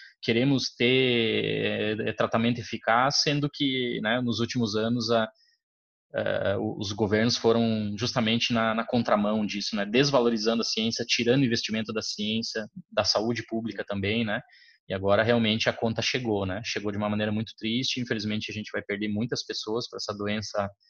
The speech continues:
pesada, né, mas, é...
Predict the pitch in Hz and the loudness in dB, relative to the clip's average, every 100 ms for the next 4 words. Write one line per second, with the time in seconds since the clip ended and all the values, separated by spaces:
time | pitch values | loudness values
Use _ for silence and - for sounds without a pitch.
0 | _ _ _ _ _ 104 92 101 117 139 | _ _ _ _ _ -4 2 4 6 4
1 | 127 113 156 - 98 95 104 110 - - | 2 0 -2 -6 -2 0 0 -2 -4 -4
2 | 110 110 | -4 -4